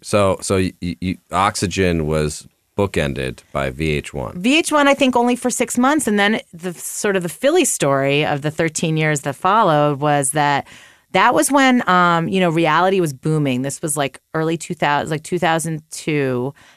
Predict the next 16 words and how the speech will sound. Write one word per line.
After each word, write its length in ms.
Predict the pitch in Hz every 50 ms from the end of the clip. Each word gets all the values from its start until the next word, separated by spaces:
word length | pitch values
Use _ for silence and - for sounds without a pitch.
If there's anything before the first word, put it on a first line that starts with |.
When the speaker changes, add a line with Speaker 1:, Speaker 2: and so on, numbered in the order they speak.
| _ _ _ _
Speaker 2:
And 320 | 156 160 160 156 156 156 139
I 80 | -
don't 100 | 165 180
know 40 | 190
if 120 | 180 -
you 80 | - 180
remember, 320 | 175 165 165 160 156 165
there 80 | 156 156
was 120 | 151 147
a 40 | 151
show 220 | 147 - - 160 151
called 240 | - - 156 151
Trading 340 | - - 165 156 156 151 156
Spaces. 840 | - - - - 170 170 175 - - - 98 80 69 73 82 151 -
Speaker 1:
Of 20 |
course. 320 | - 147 147 - - -